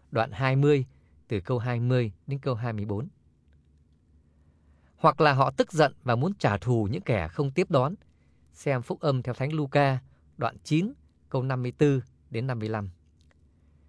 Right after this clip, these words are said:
Để nối tiếp công việc của Chúa, giáo hội cũng cổ động ơn gọi và tuyển chọn những người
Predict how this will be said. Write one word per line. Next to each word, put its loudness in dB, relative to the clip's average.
Để 0
nối 2
tiếp 0
công 0
việc -2
của -6
Chúa, -2
giáo 4
hội 4
cũng -6
cổ 4
động 2
ơn 2
gọi 4
và 2
tuyển 0
chọn 0
những -4
người 2